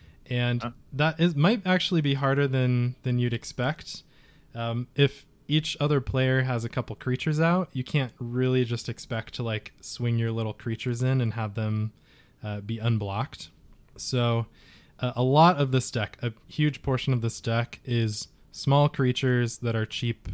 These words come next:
Speaker 1: like, mana-wise, that are either unblockable or have some kind of evasive ability. Um, and when I first built the deck, I had no min-, like,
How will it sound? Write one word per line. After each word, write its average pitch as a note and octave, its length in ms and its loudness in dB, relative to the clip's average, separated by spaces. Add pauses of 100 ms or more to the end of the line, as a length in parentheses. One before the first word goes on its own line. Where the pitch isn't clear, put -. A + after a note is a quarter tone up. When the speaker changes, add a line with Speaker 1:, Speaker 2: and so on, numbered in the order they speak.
(120)
Speaker 1:
like, A2 200 -6
mana-wise, C3 720 0 (560)
that A#2+ 600 -2 (100)
are A#2 480 0 (380)
either D3 220 2
unblockable D3+ 1000 4
or B2 140 2
have A#2+ 260 -2
some B2 220 0
kind A#2+ 240 0
of A2+ 300 -2
evasive A2 520 -4
ability. C#3 580 0 (360)
Um, B2 260 2
and C3+ 120 6
when C#3+ 100 8
I D3 80 8
first D#3 260 2
built C3+ 140 2
the C3 80 2
deck, A#2 440 0 (220)
I B2 80 0
had B2 180 0
no A#2+ 180 4
min-, A#2 240 2 (140)
like, B2 300 -2